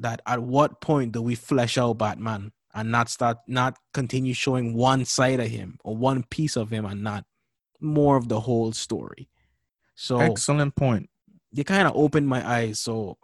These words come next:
Speaker 1: sh-, shout out to them. Um, it's the guys from, um, the movie, the movie, Movie Trailer Reviews Network. They're really, really dope, man. Um, so I want to, you know, give them some credit. <laughs> I want to act like I thought about all of this, but they
Speaker 2: Right.
Speaker 1: pointed out, I was like, "Huh, that's a good point."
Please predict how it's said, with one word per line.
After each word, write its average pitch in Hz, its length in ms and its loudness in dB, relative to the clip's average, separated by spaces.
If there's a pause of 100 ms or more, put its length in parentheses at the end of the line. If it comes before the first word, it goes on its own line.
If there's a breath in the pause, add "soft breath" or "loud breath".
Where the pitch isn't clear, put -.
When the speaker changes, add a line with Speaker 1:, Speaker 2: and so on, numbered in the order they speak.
Speaker 1:
sh-, - 240 -12
shout 139 300 0
out 123 160 -2
to 117 80 -6
them. 110 240 -4
Um, 110 180 -6
it's 107 200 -8
the 120 100 -4
guys 117 280 0
from, 107 260 -6
um, 107 240 -6
the 113 60 -8
movie, 120 300 -2
the 113 140 -8
movie, 123 440 -2
Movie 170 460 0
Trailer 156 340 0
Reviews 120 380 0
Network. 110 460 -4
They're 120 160 0
really, 127 180 0
really 117 160 0
dope, 82 220 -10
man. - 180 -18 (720 soft breath)
Um, 113 440 -4 (680)
so - 140 0
I 110 100 6
want 110 220 0
to, 123 80 -2
you 131 60 2
know, 110 80 -2
give 113 120 -2
them 117 100 -2
some 110 140 -6
credit. 110 400 -2
<laughs> - 60 -4
I 147 300 6
want 127 160 2
to - 40 0
act 117 80 -2
like 104 100 -6
I 104 60 -6
thought 110 240 -4
about 101 240 -8
all 98 140 -8
of 92 80 -10
this, 180 200 -12
but 196 220 -10 (420)
they 156 140 0
Speaker 2:
Right. 165 140 -2
Speaker 1:
pointed 190 280 4
out, 175 220 2
I 165 60 2
was 135 100 2
like, 131 100 -2
"Huh, 240 400 -2 (720 soft breath)
that's 180 200 -2
a 127 60 -2
good 110 240 -6
point." - 300 -14